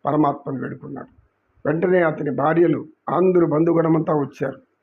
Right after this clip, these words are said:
వచ్చి, "నాకు పతిభిక్ష పెట్టండి, పతిభిక్ష పెట్టండి" అని వాళ్ళు వేడుకున్నారు. తీరానికి వచ్చి శ్రీకృష్ణ పరమాత్మ చిరునవ్వు నవ్వుతూ దానిని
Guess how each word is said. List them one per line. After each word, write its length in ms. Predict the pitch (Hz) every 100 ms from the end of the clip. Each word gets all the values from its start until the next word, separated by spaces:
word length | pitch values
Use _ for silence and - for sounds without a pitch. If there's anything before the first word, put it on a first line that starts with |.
| _ _ -
వచ్చి, 420 | 156 - 151 - - -
"నాకు 320 | - 147 139
పతిభిక్ష 500 | 127 143 156 156 -
పెట్టండి, 460 | 151 143 139 135 139
పతిభిక్ష 480 | - 151 175 160 -
పెట్టండి" 440 | 175 - 143 135
అని 160 | 113 - - _ _ -
వాళ్ళు 240 | 175 160
వేడుకున్నారు. 480 | 156 147 143 131 131 - _
తీరానికి 360 | 165 160 135 -
వచ్చి 300 | 165 - 165 _ _ _ _ _ _ _ _ _
శ్రీకృష్ణ 400 | _ 196 180 175
పరమాత్మ 460 | 170 160 160 156 160
చిరునవ్వు 400 | - 165 170 160
నవ్వుతూ 640 | 156 151 - 151 139 135 - _ _ _ _ -
దానిని 480 | 151 147 135 98